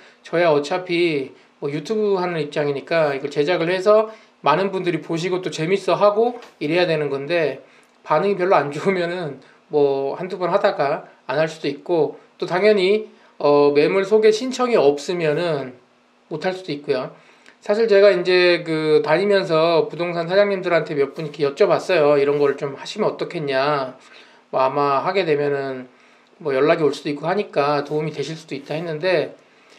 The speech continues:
어, 일단 부동산 사장님들 같은 경우는 다 그러신 건 아니지만 그 매물 자체가 번지수나 가격 이런 게 구체적으로 오픈되는 거를 상당히 좀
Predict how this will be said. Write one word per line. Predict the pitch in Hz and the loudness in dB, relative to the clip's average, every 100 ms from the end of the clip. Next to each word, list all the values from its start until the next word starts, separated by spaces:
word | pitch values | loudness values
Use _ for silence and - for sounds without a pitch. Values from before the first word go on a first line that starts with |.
| _ - | _ -8
어, | 139 139 | -2 -2
일단 | 135 180 - | 0 -2 -2
부동산 | 170 196 202 190 | -2 2 2 4
사장님들 | 214 226 214 202 196 185 | 2 4 2 2 0 0
같은 | 165 - 160 | -2 -2 -4
경우는 | 147 135 135 165 165 147 135 - - _ - | 0 0 -2 -4 -2 -2 -4 -12 -20 _ -4
다 | 139 156 160 | 0 0 0
그러신 | 170 185 190 | 0 0 -2
건 | 180 165 | -2 -2
아니지만 | 131 127 135 175 151 127 - _ _ | -2 -6 -2 0 0 -2 -14 _ _
그 | - | -4
매물 | 143 147 190 190 | 2 2 2 0
자체가 | 135 - 214 214 143 147 143 123 - - - | -4 0 2 4 4 4 2 -2 -8 -20 -8
번지수나 | 156 147 190 202 196 170 147 | -2 -2 -2 -6 -2 0 0
가격 | - 147 180 147 | -2 -4 -2 -2
이런 | 143 143 | -4 -2
게 | 175 151 | 0 0
구체적으로 | - - - 170 165 160 | -2 -12 -10 -8 -6 -6
오픈되는 | 156 151 196 180 156 156 | -8 -8 -6 -2 -2 0
거를 | 147 143 | 0 0
상당히 | 165 180 185 180 | -2 -4 -4 -4
좀 | 147 143 131 | -2 -4 -4